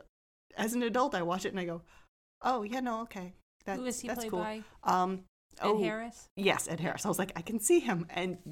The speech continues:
Speaker 1: again, possibly in large part because of the gravitas of that actor, 'cause that
Speaker 2: Yeah.
Speaker 1: man talks and you just
Speaker 2: Oh my
Speaker 1: listen.
Speaker 2: gosh.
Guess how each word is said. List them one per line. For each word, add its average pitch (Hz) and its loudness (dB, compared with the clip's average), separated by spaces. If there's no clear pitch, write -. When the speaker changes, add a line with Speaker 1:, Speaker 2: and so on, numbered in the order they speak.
Speaker 1:
again, 175 0
possibly 160 0
in 160 2
large 156 0
part 135 2
because 160 -2
of 135 -8
the 151 -4
gravitas 143 -2
of 139 -6
that 135 0
actor, 143 0
'cause 156 -4
that 247 4
Speaker 2:
Yeah. 349 2
Speaker 1:
man 285 4
talks 208 2
and 190 0
you 208 0
just 202 -2
Speaker 2:
Oh - -2
my 139 0
Speaker 1:
listen. 180 -4
Speaker 2:
gosh. 226 -8